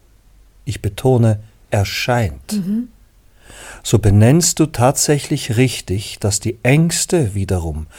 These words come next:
Speaker 1: welche auch Reste des Egos in dieser Seelenqualität benennen, diese Ängste können wie ein Virus diese Seele weiter an ihrer Weitung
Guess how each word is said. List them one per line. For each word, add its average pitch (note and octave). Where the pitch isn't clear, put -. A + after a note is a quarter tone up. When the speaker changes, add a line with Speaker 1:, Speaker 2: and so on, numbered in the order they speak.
Speaker 1:
welche C#3
auch A2
Reste A#2+
des -
Egos C#3+
in G2
dieser A#2
Seelenqualität G2
benennen, F2+
diese E3
Ängste C#3+
können C3+
wie D3+
ein G#2+
Virus B2
diese A2
Seele B2
weiter A#2
an A#2+
ihrer G2+
Weitung B2+